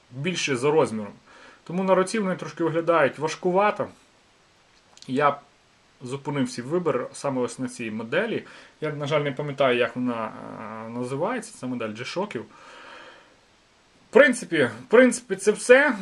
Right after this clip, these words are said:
Нагадаю, що я знімав відео дл-, спеціально <laughs> по замовленню мого, е,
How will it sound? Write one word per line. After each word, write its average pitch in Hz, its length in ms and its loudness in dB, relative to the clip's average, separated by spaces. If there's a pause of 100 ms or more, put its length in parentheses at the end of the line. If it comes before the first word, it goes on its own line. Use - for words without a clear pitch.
(240)
Нагадаю, 196 500 4
що 175 160 -2
я 170 380 4 (1000)
знімав 147 440 -2
відео 123 320 -2
дл-, 113 300 -12
спеціально 127 680 -2 (180)
<laughs> 139 220 -14
по 139 100 0
замовленню 135 580 0
мого, 120 400 -4 (160)
е, 113 300 -12